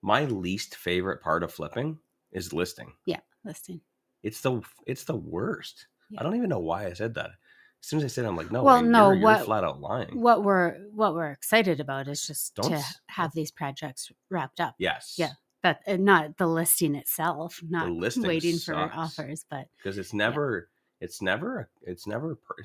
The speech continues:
Speaker 1: well, unless you're in, like, a super hot market, it's like, you know, no one's ever coming in and offering you over asking. You know what I mean? They normally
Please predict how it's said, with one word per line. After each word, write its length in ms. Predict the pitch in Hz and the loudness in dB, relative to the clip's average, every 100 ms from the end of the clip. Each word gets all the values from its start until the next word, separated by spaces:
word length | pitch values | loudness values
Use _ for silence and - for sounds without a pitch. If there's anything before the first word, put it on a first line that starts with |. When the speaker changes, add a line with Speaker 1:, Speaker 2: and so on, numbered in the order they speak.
| - - - | -20 -20 -10
Speaker 1:
well, 280 | 78 73 _ 90 | -8 -8 _ -12
unless 300 | 104 123 110 | -10 -8 -8
you're 100 | 104 | -6
in, 60 | |
like, 120 | 73 | -8
a 40 | 62 | -10
super 300 | - - - | -12 -12 -8
hot 240 | 71 64 | -8 -8
market, 340 | 69 76 - - | -10 -10 -12 -16
it's 180 | - - | -16 -18
like, 180 | - _ - - - - | -18 _ -20 -20 -20 -12
you 60 | 78 | -8
know, 60 | |
no 180 | 78 80 | -4 -2
one's 180 | 120 107 | -2 -2
ever 200 | 78 80 | -4 -6
coming 340 | 78 73 73 | -6 -8 -8
in 100 | 69 | -10
and 100 | 65 | -12
offering 340 | 65 65 78 73 | -12 -12 -10 -10
you 100 | 65 | -8
over 340 | 73 65 64 | -8 -8 -6
asking. 420 | 64 71 - - - _ _ _ _ | -4 -4 -6 -18 -18 _ _ _ _
You 80 | 85 | -6
know 60 | 76 | -4
what 80 | |
I 40 | - | -2
mean? 200 | 82 85 | -4 -4
They 120 | 80 | -4
normally 640 | 82 82 87 82 80 76 | -2 -2 -2 -4 -4 -8